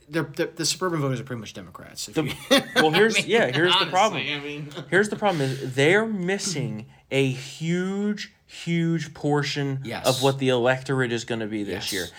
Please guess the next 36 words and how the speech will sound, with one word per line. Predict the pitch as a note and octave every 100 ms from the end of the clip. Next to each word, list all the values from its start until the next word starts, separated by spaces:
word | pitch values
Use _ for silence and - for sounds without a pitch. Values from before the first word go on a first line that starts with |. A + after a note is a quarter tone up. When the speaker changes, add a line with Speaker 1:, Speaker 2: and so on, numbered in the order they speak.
| - - A2
Speaker 2:
Not | C#3 F#3+
only | A3 G#3+
are | G#3
they | G3 F3+
just | E3 D#3
missing | D#3 D#3 D#3 D3+ C#3 C3+ - - _
high | - - D#3 A3
propensity | A3 G3 - C#3+ C3+ C3+ B2+
rural | A#2 C3+ C3 A#2+
voters, | A2 A#2+ A#2 G#2 B2 C#3 -
Speaker 1:
Yes. | A2 G#2 - B2
Speaker 2:
okay? | B2 C3 A#2 C#3+ C3+
Speaker 1:
Yeah. | E2 - - -
Speaker 2:
They're | A#2 C#3+ F#3+
missing | G#3+ A3 A3 - G3 E3+ E3 - -
the | C3
low | B2 A#2 B2+ E3+
propensity | E3 C3+ - B2 A2+ A2 A2
voters, | G#2 A2 G#2 F#2 G#2+
which | A#2+ B2
we've | E3 F#3
talked | - F#3+ F#3+
about | D3 C#3 A2
Speaker 1:
Yeah. | C#3
Speaker 2:
this | C#3+ C#3+
group | - C3 D#3
of | A3 -
people | A3+ A3+ C3+ B2
Speaker 1:
Yeah. | A2 B2+ - -
Speaker 2:
that | B2 B2+
are | B2
Trump | - D3+ F3+
supporters, | - A3 - A#3 G#3 D#3 C#3+
Speaker 1:
Yeah. | A2+ F#2+ -
Speaker 2:
blue | A#2 C3 G#3 A3+
collar, | - F3 E3 E3 E3 D#3+